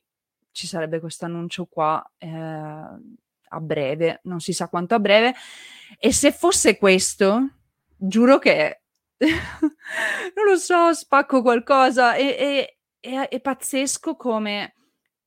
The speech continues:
eh, ci siano diversi mangaka in realtà che si pigliano delle pause più o meno lunghe da, dai loro manga, perché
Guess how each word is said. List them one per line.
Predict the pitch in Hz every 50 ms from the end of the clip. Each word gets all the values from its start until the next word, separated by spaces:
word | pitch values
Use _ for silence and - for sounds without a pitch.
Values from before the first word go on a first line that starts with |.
| -
eh, | - 196 202 196 196 196 196 196 196 190 190 190 180 - -
ci | - - 220
siano | 208 - 302 311 285 240 196 185 185 185 175
diversi | 180 180 190 165 202 202 208 208 190 - - - 202 190 180 185 180
mangaka | 170 185 175 175 175 202 226 226 208 196 196 190
in | 185 190
realtà | 190 190 190 196 - - 196 190 190 196 - -
che | - - 185 180 185 185 - -
si | - - - 185
pigliano | - - 185 175 180 180 180 180 180 175 175 170
delle | 170 180 180 190
pause | - 190 175 170 170 180 185 170 190 185 180 175 175 180
più | - 208 220 208
o | 196
meno | 190 190 185 180 180 196
lunghe | 190 175 170 170 170 170 165 175 175
da, | 170 175 160 151 123
dai | 170 175 170
loro | 170 170 175 180 190
manga, | 196 196 202 196 202 220 214
perché | 214 196 180 175 _ - 165 160 175 180